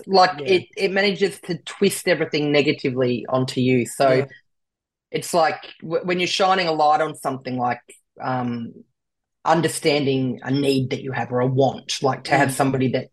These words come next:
Speaker 1: cares for you
Speaker 2: Mm.
Speaker 1: in a different way to previous partners, like, your brain will just say to you, "Well,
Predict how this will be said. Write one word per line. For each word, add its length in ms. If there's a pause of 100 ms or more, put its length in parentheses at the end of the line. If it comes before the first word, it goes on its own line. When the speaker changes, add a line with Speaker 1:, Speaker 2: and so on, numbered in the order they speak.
Speaker 1:
cares 380
for 140
you 420 (220)
Speaker 2:
Mm. 220
Speaker 1:
in 60
a 100
different 320
way 100
to 80
previous 380
partners, 460
like, 180
your 100
brain 300
will 100
just 200
say 180
to 80
you, 200 (680)
"Well, 540